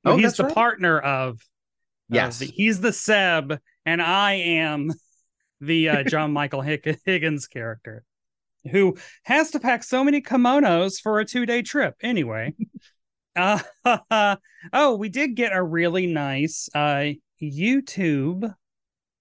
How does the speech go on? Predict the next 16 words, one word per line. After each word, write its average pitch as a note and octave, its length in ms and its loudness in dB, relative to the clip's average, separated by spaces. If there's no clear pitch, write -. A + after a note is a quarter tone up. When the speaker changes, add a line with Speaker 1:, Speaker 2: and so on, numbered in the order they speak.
Speaker 2:
comment C3+ 540 -6
that A#2+ 140 -8
I A2+ 100 -8
should F#3+ 380 -4
have. C3+ 520 -4
Speaker 1:
I D#3 100 2
would C#4 160 0
love C3 240 2
to G3+ 80 0
hear B2 240 4
a B2+ 140 2
very A#2 280 2
nice C3+ 260 0
YouTube C3+ 340 0
comment G#2+ 420 -2
because, C#4 380 0